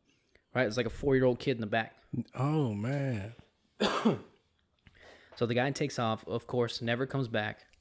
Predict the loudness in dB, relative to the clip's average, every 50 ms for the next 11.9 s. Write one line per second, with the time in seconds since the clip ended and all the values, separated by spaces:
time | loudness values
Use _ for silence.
0 | -2 0 0 0 -2 -6 -10 -10 -10 -12 -16 -20 -20 -20 -16 -8 -4 -4 -2 -2
1 | -4 -6 -4 -2 -2 0 0 -2 -2 -4 -6 -6 -4 -2 -2 -2 -2 -4 -6 -2
2 | 0 0 0 2 2 0 0 -2 -4 -4 -4 -4 -4 -2 0 0 0 0 0 -2
3 | -2 -2 -4 -6 -8 -8 -10 -16 _ -2 0 2 2 2 2 0 -2 -4 -4 0
4 | 0 2 4 4 2 2 2 2 2 0 0 0 0 0 0 2 2 0 2 2
5 | 2 2 4 2 0 0 0 0 0 0 0 0 -2 -6 -10 -6 -2 0 2 2
6 | 2 2 2 0 0 0 0 0 -2 -2 -4 -8 -14 -20 -20 _ _ 0 6 10
7 | 10 10 10 10 8 6 2 0 -4 -10 -16 -20 _ _ -8 -4 0 0 0 0
8 | 0 0 0 0 2 0 0 -2 -4 -8 -12 -16 -18 -20 -20 _ _ _ -2 0
9 | 0 4 4 4 4 4 2 2 2 2 2 4 4 2 2 2 2 2 2 2
10 | 0 -2 -2 -2 -2 -2 -2 -2 -2 0 0 0 0 0 -2 -4 -8 -10 -10 -10
11 | -4 -4 -4 -6 -4 -8 -8 -8 -6 -4 -2 -2 -2 -2 -2 -4 -8